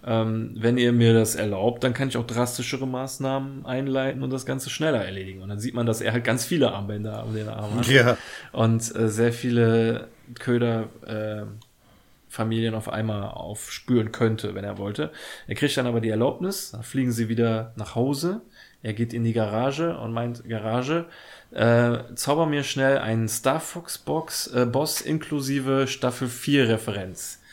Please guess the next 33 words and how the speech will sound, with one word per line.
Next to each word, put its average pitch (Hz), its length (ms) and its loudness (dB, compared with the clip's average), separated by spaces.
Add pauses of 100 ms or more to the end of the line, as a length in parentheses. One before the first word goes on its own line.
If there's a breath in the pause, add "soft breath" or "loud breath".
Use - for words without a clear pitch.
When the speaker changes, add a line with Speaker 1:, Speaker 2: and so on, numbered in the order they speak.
(640 loud breath)
Speaker 1:
Äh, 107 400 4
es 123 240 2
fahren 120 240 6
ein 117 180 4
paar 113 160 2
Dinge 135 380 4
aus. 180 560 0
Er 107 600 0 (720)
wird 120 460 -2 (220)
quasi, 110 520 0
er - 80 -2
setzt 117 300 -2
ein - 20 -2
Headset 131 400 -2
auf 143 340 -6 (480 loud breath)
und, 110 540 -4
äh, 101 280 -4
wird 117 160 -2
gefilmt 127 360 -2
und 110 60 -2
meint 113 160 2
so, 117 100 -2
„Puh, 117 420 0
okay, - 220 -6
jetzt 104 180 -2
konzentrier 120 460 -2
dich, 101 200 -6
vergeig 131 360 4
das - 180 -6
nicht, - 160 -8
du 117 60 -2
schaffst - 260 -2
das.“ - 220 -8